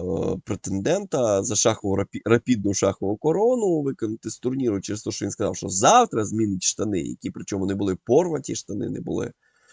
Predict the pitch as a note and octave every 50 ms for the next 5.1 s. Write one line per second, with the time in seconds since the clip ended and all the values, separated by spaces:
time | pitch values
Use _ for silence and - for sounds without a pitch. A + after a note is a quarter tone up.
0 | - _ _ _ _ - _ - - F#2+ G2 F#2 - - F#2+ - - - E2+ D#2
1 | C#2+ D#2+ E2+ F2 F2 E2+ F2 - F2 G2 - - _ _ _ _ _ _ _ _
2 | _ _ _ _ _ _ _ _ _ _ _ _ _ _ _ _ _ _ _ _
3 | _ _ _ _ _ _ _ _ _ _ _ - - F#2+ G2 G2 A2+ A2+ G2+ G#2+
4 | - - - - F2 F2 - - - - - - - - - A#2 G2+ F#2+ F2+ E2+
5 | D#2 D2